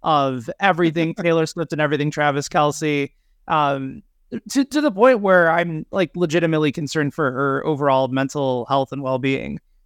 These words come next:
um, regarding this. But it's, it's very real. It's very spectacular. Um, somebody, somebody was asking me today, I did a, a radio hit in New Orleans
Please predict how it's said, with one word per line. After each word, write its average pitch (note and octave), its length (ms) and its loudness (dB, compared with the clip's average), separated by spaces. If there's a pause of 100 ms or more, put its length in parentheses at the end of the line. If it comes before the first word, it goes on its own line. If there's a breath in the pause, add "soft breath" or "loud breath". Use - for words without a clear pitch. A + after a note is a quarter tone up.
um, C#3 400 0
regarding C#3+ 440 2
this. - 320 -10 (180)
But G3+ 280 4 (100)
it's, G#3+ 300 -2
it's E3+ 140 -8
very G#3+ 340 6
real. E3 560 2
It's C3+ 120 -12
very E3+ 200 2
spectacular. D#3+ 880 -2 (320)
Um, F#3+ 400 2 (320)
somebody, D4 420 4
somebody D4+ 240 2
was B3 140 2
asking A#3 240 4
me G3+ 60 0
today, E3+ 180 2
I - 20 0
did F3 140 -2
a, E3+ 240 2
a F#3+ 40 0
radio F3 340 2
hit D#3+ 160 -4
in E3 60 -4
New D3 140 0
Orleans - 640 -6